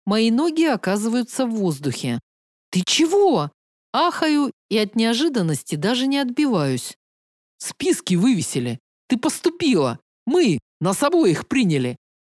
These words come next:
Эта информация достигает моего мозга не сразу, а словно идёт туда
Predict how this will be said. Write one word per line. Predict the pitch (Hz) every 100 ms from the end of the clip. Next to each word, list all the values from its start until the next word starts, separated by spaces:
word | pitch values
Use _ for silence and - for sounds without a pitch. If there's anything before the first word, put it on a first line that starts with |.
| _ _ _
Эта | 294 320 170
информация | 156 147 151 151 151 175 - 294 302
достигает | 226 175 - 165 247 254 -
моего | 170 165
мозга | 165 226 247 269
не | 285
сразу, | 294 302 202 147 135 131 _ _
а | 160
словно | 226 220 202 208
идёт | 208 190 -
туда | 214 233